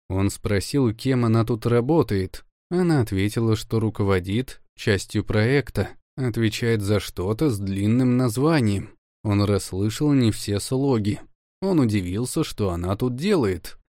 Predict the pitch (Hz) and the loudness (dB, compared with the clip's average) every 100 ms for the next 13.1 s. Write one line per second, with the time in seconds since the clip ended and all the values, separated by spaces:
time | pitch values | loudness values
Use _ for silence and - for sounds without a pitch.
0 | - 135 139 113 104 101 95 98 107 101 | -6 -2 -2 0 2 2 0 -2 0 -2
1 | - 98 101 104 101 107 104 104 104 104 | 0 0 2 2 2 2 2 2 2 2
2 | 104 98 104 - 101 98 95 131 160 104 | 0 0 -2 0 0 0 -2 -2 0 0
3 | 104 - _ - 196 180 - 95 85 113 | -4 -6 _ -6 -2 -2 0 0 0 0
4 | 151 - 151 117 92 101 104 - 85 85 | -2 -2 -4 -2 0 -2 -4 -8 -6 -4
5 | 113 120 98 98 101 104 110 113 131 143 | -2 0 0 2 0 0 0 0 0 0
6 | 156 113 - - _ _ _ 175 165 123 | 2 0 -2 -14 _ _ _ -2 2 2
7 | 101 104 120 107 107 95 101 104 101 101 | 2 2 2 2 2 2 2 2 2 0
8 | 101 - - 98 101 120 156 - 107 98 | -2 -6 -4 0 2 2 0 0 -2 0
9 | 104 110 110 117 139 180 - - 95 - | 2 0 0 0 2 2 0 -4 -8 -8
10 | _ 147 135 139 113 101 104 98 95 98 | _ -4 0 2 2 4 2 2 0 -2
11 | - 107 98 107 98 92 95 95 - 151 | -2 -4 -2 0 0 -2 -2 -4 -2 -2
12 | 123 113 104 98 101 110 147 180 - 113 | 0 0 0 0 2 2 2 0 0 -4
13 | 92 | -6